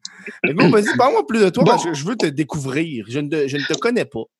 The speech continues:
Speaker 2: Dans le fond, moi, je suis capable pas, pas mal discret de mon côté de moi, parce que je viens de révéler que je suis, euh, euh, fonctionnaire, donc
Speaker 1: Ouais.
Speaker 2: j'ai <laughs>
Speaker 1: Non, mais je regardais pour le, le,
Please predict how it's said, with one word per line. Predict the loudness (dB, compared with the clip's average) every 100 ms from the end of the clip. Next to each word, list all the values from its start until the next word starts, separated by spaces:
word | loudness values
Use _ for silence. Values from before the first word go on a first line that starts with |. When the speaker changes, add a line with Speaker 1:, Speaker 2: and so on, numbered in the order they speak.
| _ _ _ _
Speaker 2:
Dans | 2 4
le |
fond, | 4 4
moi, | 4
je | 4 0
suis |
capable | 0 0 2
pas, | 0 0
pas | 2
mal | 4 4 0
discret | 0 -2 -2 -4 0 2 4 4 4
de | 2 0
mon | 0 -2 -2 -4
côté | 2 2 4 2
de | 4
moi, | 2 2 2
parce | 0 -2
que | -2
je |
viens | 0
de | 2
révéler | 2 2 4 4 2
que | 2 0
je | 0
suis, | -4 -2 0 4
euh, | 4 2 0 -4 -8 _ _ _ -16 -16 -20 -20 _
euh, | -2 -2
fonctionnaire, | 0 0 2 2 2 2 2
donc | 0 2
Speaker 1:
Ouais. | 2 2 2 0 -4 0
Speaker 2:
j'ai | 0
<laughs> | 0 -4 -6 -4 -4 -2
Speaker 1:
Non, | 0
mais | 0
je |
regardais | 2 2 0 0
pour | -2
le, | -2 -2
le, | -2 -4 -4